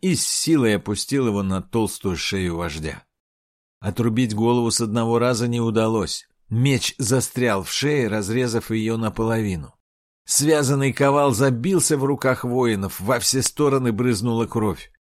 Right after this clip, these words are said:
Военек неторопливо вытащил меч, примерился и ударил снова.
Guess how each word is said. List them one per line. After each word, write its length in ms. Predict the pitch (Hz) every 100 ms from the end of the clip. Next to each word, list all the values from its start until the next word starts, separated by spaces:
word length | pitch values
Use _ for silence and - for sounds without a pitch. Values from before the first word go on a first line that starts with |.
| _ _
Военек 680 | - 87 120 117 117 117 -
неторопливо 800 | 113 110 120 113 110 113 104 98
вытащил 640 | 98 104 101 92 - 92
меч, 400 | 95 139 160 - - _ -
примерился 960 | 135 123 127 170 160 120 - 92 78 _ -
и 80 |
ударил 500 | 165 117 98 110 98
снова. 480 | 85 87 85 78 71